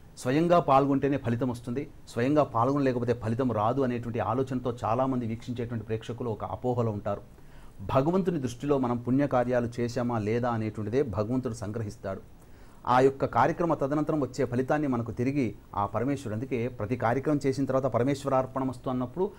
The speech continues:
ఆ పరమేశ్వరునికి చెందినప్పుడు ఆ పరమేశ్వరుడు ఎవరెవరైతే నాకు ఈ కార్యక్రమాన్ని జరిపించి నాకు ఈ తపఫలాన్ని, పుణ్యఫలాన్ని అందించారో అటువంటి వారికి ద్విగుణీకృతంగా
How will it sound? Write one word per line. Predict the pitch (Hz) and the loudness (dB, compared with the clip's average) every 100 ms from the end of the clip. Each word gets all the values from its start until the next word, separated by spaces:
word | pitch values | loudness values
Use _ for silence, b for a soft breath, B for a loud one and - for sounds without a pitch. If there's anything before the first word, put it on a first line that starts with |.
| B | B
ఆ | 117 | 0
పరమేశ్వరునికి | 123 127 185 196 185 165 - | 2 4 4 2 2 0 0
చెందినప్పుడు | 139 156 131 156 | 2 2 2 4
ఆ | 127 | 4
పరమేశ్వరుడు | 120 120 175 180 175 151 B B 120 | 2 0 0 0 2 0 B B 2
ఎవరెవరైతే | 135 175 185 190 190 | 6 8 8 6 6
నాకు | 180 151 147 | 4 4 2
ఈ | |
కార్యక్రమాన్ని | 135 131 147 165 170 156 | 2 2 2 2 2 4
జరిపించి | 139 135 160 147 | 2 2 0 0
నాకు | 131 131 | 0 0
ఈ | |
తపఫలాన్ని, | 131 120 151 151 147 143 156 170 B B B 147 | 2 2 2 2 2 2 0 -2 B B B 2
పుణ్యఫలాన్ని | 175 165 160 147 139 | 4 4 4 2 2
అందించారో | 143 147 147 131 | 0 0 2 2
అటువంటి | 117 131 127 | 2 0 2
వారికి | 123 175 170 | 2 2 0
ద్విగుణీకృతంగా | 127 113 143 196 196 170 156 147 127 | -2 2 6 6 4 0 0 2 2